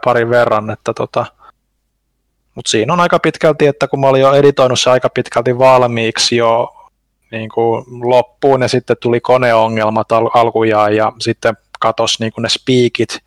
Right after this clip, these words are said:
sit piti rupea aloittaa uudestaan, ja sitten kone hajosi vielä enemmän, ja nyt mä en oo ihan varma, että mä jo, tai siis mä tiedän, että ne pitää editoida ne kaikki videot niinku uudestaan, öö,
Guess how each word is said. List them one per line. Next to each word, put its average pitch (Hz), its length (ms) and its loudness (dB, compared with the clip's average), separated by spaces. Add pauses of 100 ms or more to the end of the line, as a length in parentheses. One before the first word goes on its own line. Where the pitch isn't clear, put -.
(480)
sit - 160 -4
piti 117 160 0
rupea 117 300 0
aloittaa 113 420 2
uudestaan, 123 680 4
ja 110 60 0
sitten 120 260 -4
kone 127 220 0
hajosi 113 420 -2
vielä 170 500 6
enemmän, 135 720 0
ja 127 180 2
nyt 127 160 -4
mä 127 80 -4
en 127 60 -4
oo 127 60 -2
ihan 123 220 -2
varma, 123 380 0
että - 200 -8
mä 117 80 -2
jo, 117 140 -2 (720)
tai 117 140 0
siis 113 180 -4
mä 120 140 -4
tiedän, 117 340 0
että 110 200 -6
ne 110 140 -2
pitää 113 380 -4
editoida 110 440 -2
ne 107 100 -6
kaikki 110 320 -6
videot 113 400 -2
niinku 110 340 -8 (540)
uudestaan, 107 680 -4
öö, - 1000 -20